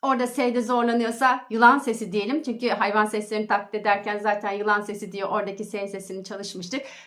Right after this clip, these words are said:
"Sap" diyelim. E, ses geçişlerini, e, dudağımızın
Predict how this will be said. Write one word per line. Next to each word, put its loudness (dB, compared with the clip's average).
"Sap" 6
diyelim. -2
E, -2
ses -2
geçişlerini, 0
e, -2
dudağımızın 6